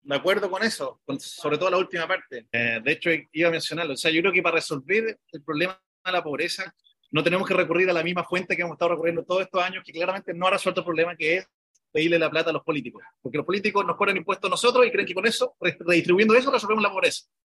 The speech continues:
Esa idea está errónea, eso no funciona. No puedes erradicar la pobreza dándole plata a los pobres. No, es como,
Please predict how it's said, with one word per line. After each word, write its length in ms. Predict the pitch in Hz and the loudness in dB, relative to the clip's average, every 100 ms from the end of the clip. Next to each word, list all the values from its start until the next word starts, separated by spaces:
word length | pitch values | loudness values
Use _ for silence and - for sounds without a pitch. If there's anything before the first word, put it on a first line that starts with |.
| _ | _
Esa 400 | 247 240 262 262 | -2 0 -2 -2
idea 500 | 175 185 247 262 - _ _ _ _ | -4 2 2 2 -8 _ _ _ _
está 280 | 160 175 208 | -6 -4 0
errónea, 380 | 196 220 160 113 | 2 2 2 -2
eso 200 | 147 175 | -4 0
no 80 | 214 | -2
funciona. 640 | 214 180 - 202 170 110 - | -2 -10 -4 -2 -2 -4 -4
No 120 | 151 | -2
puedes 340 | 214 226 226 - _ _ | 4 4 2 -4 _ _
erradicar 340 | - 160 165 208 | -2 0 2 2
la 80 | 196 | 0
pobreza 360 | 180 196 208 | 0 0 -2
dándole 320 | 180 185 185 175 | -2 -2 -2 -2
plata 240 | 180 202 | -2 -2
a 40 | |
los 120 | 175 165 | -4 -4
pobres. 300 | 208 151 107 _ - _ | -4 -4 -6 _ -20 _
No, 220 | 170 151 _ _ | -6 -6 _ _
es 100 | - | -2
como, 360 | 214 202 170 | 0 0 -4